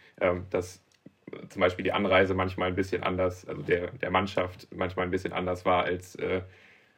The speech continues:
als man das vielleicht in einem normalen Betrieb hatte. Also ist ja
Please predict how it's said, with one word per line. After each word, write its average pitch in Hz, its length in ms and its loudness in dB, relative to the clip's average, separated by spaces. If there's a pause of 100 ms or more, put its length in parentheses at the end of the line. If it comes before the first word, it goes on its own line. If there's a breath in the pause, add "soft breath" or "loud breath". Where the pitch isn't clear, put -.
(100)
als - 140 0
man 90 100 2
das 92 140 2
vielleicht 87 220 2
in 90 80 -4
einem 90 80 -2
normalen 90 320 2
Betrieb 92 320 -4
hatte. 95 360 0
Also 90 140 0
ist 87 240 -6
ja 90 100 0